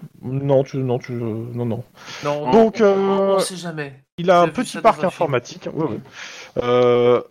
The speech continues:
Speaker 1: donc, euh, Hotbot a tout le matos, euh, nécessaire pour réaliser des productions amateurs. Euh, il y a aussi, il a aussi un site internet, Hotprod, dédié à la vente de matos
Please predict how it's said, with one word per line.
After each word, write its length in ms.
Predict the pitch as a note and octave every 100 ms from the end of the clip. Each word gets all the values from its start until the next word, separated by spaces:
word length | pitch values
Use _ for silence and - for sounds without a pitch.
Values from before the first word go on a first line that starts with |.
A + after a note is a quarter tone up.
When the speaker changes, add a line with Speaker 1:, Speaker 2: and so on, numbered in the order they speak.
| _ -
Speaker 1:
donc, 300 | C#3+ D#3 E3
euh, 120 | D3
Hotbot 380 | F3+ F#3 G3+ G3
a 60 | D3+
tout 140 | -
le 80 | A3
matos, 840 | F#3+ F3 _ G#3 G3 G3 - -
euh, 200 | F3 E3
nécessaire 580 | D#3 F3 D#3+ - G3 F#3+
pour 180 | D3 C3
réaliser 460 | E3 D#3 D3+ D#3+ F#3
des 220 | D3+ E3
productions 500 | - D#3+ D3+ - D#3+
amateurs. 540 | C#3+ C3 A#2+ G#2 - _ - - - - -
Euh, 340 | A2 G#2 G#2 G2+
il 60 | G#2
y 40 |
a 60 | G2+
aussi, 240 | - C3
il 80 | B2
a 20 |
aussi 240 | A2+ - C3
un 140 | A2+ A2
site 420 | - - F#3+ E3+
internet, 560 | C3+ A2+ B2+ G3+ - - _ -
Hotprod, 920 | E3+ D3+ C3 A#2+ - - D3+ G#3 F3 F#3
dédié 400 | C3 B2 A#2+ E3
à 40 | C#3
la 80 |
vente 200 | A#2 G3
de 80 | D#3
matos 560 | C3+ B2+ E3+ F3 -